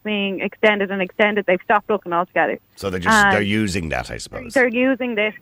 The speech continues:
Speaker 1: so that they don't have to move, and they're being very difficult about it. And, um, like, they, they were originally looking, and they found apartments in similar areas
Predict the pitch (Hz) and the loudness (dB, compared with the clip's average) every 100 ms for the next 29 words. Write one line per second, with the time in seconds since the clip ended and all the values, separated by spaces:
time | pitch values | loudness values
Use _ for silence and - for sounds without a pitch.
0 | 208 233 208 196 208 202 202 202 190 - | -12 -6 -4 0 0 0 -2 -4 -6 -6
1 | 202 180 - 202 190 196 196 202 208 - | -6 -4 -4 0 0 -2 0 0 0 -2
2 | 202 202 254 247 240 202 220 185 202 226 | -2 -2 -4 0 0 0 0 2 4 2
3 | 302 _ _ _ _ _ 233 233 214 196 | 0 _ _ _ _ _ 0 2 0 -2
4 | 185 - 208 196 180 165 - - 226 - | -8 -8 -2 0 -2 -6 -14 -4 -2 2
5 | 233 202 240 233 240 262 220 220 226 247 | 2 4 2 4 2 2 0 -2 -4 -4
6 | 226 208 226 170 220 202 196 - 220 226 | -2 -2 -2 -4 -6 -4 -6 -2 -2 0
7 | 226 226 - 226 208 220 214 226 226 208 | -2 -6 -4 -4 -2 0 0 0 -4 -4
8 | - 226 202 - 220 202 180 196 208 214 | -4 0 0 2 2 4 4 4 4 2
9 | 214 | 0